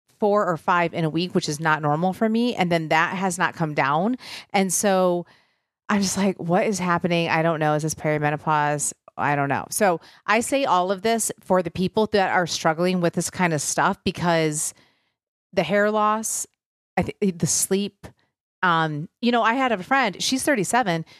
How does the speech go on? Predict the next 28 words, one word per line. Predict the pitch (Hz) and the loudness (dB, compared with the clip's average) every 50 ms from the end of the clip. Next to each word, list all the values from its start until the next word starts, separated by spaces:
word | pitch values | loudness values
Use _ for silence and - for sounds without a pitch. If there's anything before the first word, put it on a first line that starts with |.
| _ - | _ -8
She | - - - 262 294 | -4 -2 -2 0 2
asked | 240 226 208 185 - - | 2 2 2 2 -2 -2
me | 202 214 233 226 202 180 175 170 170 - | -2 0 0 2 2 0 0 0 -2 -4
the | 180 165 185 180 | -2 0 2 2
other | 170 170 170 165 | 2 2 2 2
day, | 185 202 220 196 170 156 151 147 156 156 _ _ _ _ _ _ _ _ _ _ _ _ _ _ _ _ _ _ _ _ _ _ - | 2 2 2 2 2 0 0 -2 -4 -8 _ _ _ _ _ _ _ _ _ _ _ _ _ _ _ _ _ _ _ _ _ _ 0
um, | 220 196 185 180 170 160 151 143 127 - _ _ _ - | 2 4 4 4 4 2 0 -2 -8 -10 _ _ _ 2
are | 185 190 | 2 2
you | 185 | 2
getting | 175 185 175 160 | 2 0 0 0
night | 151 165 220 226 | 0 0 0 0
sweats? | - - 135 113 - - - - _ - | -2 0 0 0 0 -2 -8 -12 _ 0
I'm | 196 226 233 208 | 2 2 2 2
not. | 208 247 220 - - - | 0 0 -2 -2 -2 0
See, | - 208 | -2 -2
this | 170 170 233 233 | 0 0 -2 0
is | 277 254 214 | 0 0 2
where | 226 233 214 | 2 2 2
everything's | - - 202 190 214 208 220 196 175 - | 2 2 2 2 2 0 0 -2 0 0
so | 196 170 | 0 2
different. | - 220 208 - 165 143 | 2 2 2 2 0 0
It's | 165 - | 2 0
like | 185 180 - | 0 0 0
talking | - 226 208 190 208 180 | 2 0 2 2 2 0
to | 170 | -2
pregnant | - - 226 226 214 185 143 120 | 0 0 0 0 2 0 -2 0
women. | 151 147 143 143 143 135 | 0 0 0 -2 -2 0
Like, | 165 165 160 - - | 0 0 0 0 -6